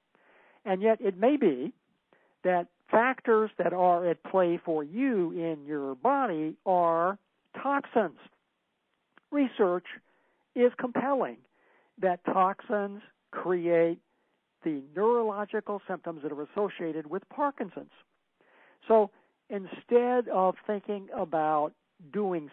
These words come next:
something to your body or putting something in your body, it's possible that the way to begin to find some sustained relief from symptoms is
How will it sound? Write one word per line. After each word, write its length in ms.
something 540
to 120
your 200
body 300
or 200
putting 300
something 720
in 260
your 140
body, 360
it's 140
possible 640
that 300
the 60
way 580
to 60
begin 600
to 600
find 300
some 320
sustained 400
relief 440
from 200
symptoms 440
is 280